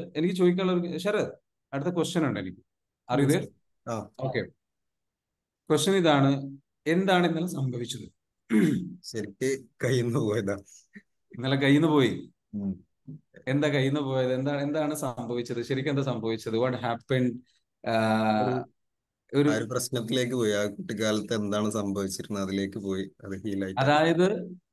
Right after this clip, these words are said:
Speaker 1: ഇപ്പോ ഉണ്ടായിരുന്ന ഒരു ആൾക്കാരോട് സംസാരിക്കാൻ കഴിയില്ല എന്ന ഒരു problem solve ചെയ്യാൻ വേണ്ടിയിട്ട് നമ്മള് എടുത്തപ്പോ നേരെ കുട്ടിക്കാലത്ത്, അതായത് ചൈൽഡ്ഹുഡിൽ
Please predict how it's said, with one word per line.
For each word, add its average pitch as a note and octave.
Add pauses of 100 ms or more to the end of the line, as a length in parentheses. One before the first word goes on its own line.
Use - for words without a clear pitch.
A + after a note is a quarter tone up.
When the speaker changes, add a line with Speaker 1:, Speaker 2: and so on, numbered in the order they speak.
(480)
Speaker 1:
ഇപ്പോ D#3 (120)
ഉണ്ടായിരുന്ന D#3 (380)
ഒരു C#3 (260)
ആൾക്കാരോട് D3+ (100)
സംസാരിക്കാൻ C#3 (120)
കഴിയില്ല C3 (320)
എന്ന C#3 (200)
ഒരു C3 (200)
problem A#2 (320)
solve A#2+
ചെയ്യാൻ A#2+ (100)
വേണ്ടിയിട്ട് A2
നമ്മള് G2+ (840)
എടുത്തപ്പോ C3 (240)
നേരെ C#3 (960)
കുട്ടിക്കാലത്ത്, C#3 (340)
അതായത് B2+
ചൈൽഡ്ഹുഡിൽ D3